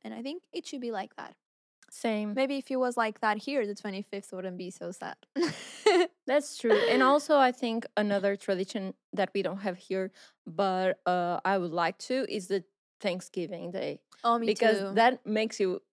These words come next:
Speaker 2: you start in, uh, getting, like, the
Speaker 1: Yeah,
Speaker 2: mood,
Speaker 1: I agree.
Speaker 2: but you still have Christmas. So I,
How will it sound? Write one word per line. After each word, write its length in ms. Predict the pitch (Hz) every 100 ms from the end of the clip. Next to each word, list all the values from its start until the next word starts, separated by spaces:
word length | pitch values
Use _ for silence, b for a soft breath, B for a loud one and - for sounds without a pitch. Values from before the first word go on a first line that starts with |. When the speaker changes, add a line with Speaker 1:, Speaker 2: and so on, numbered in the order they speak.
| _ -
Speaker 2:
you 100 | 233
start 400 | - 262 233 247 -
in, 260 | 208 214 - -
uh, 140 | 208
getting, 220 | 202 214 214
like, 160 | 196
the 100 | 233
Speaker 1:
Yeah, 80 | 220
Speaker 2:
mood, 360 | 214 208 359 - _
Speaker 1:
I 80 | 247
agree. 440 | 240 226 220 208 214
Speaker 2:
but 220 | 214 226
you 80 | 226
still 280 | - 269
have 220 | 285 277 -
Christmas. 520 | - 226 - 196 180 -
So 380 | 240 220 208 208 b -
I, 180 | 220